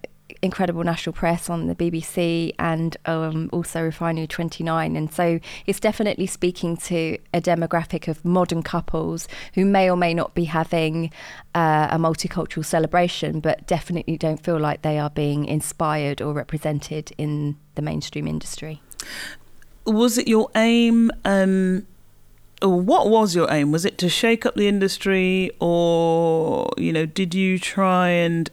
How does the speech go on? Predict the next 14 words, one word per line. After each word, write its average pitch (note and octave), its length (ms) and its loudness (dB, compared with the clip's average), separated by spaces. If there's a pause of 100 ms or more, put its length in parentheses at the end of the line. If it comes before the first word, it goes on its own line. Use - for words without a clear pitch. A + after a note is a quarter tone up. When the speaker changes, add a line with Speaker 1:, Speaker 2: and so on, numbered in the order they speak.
Speaker 2:
approach - 920 0 (540)
wedding E3 520 2
publications D#3 960 0
to - 120 -6
go, D#3 320 2 (480)
"Hey, A3+ 200 4
this F#3+ 400 0
isn't F#3+ 340 2
my F3 160 2
experience - 480 -2
and D#3+ 160 0
the D3+ 40 0
experience - 440 -4
of C#3 160 -6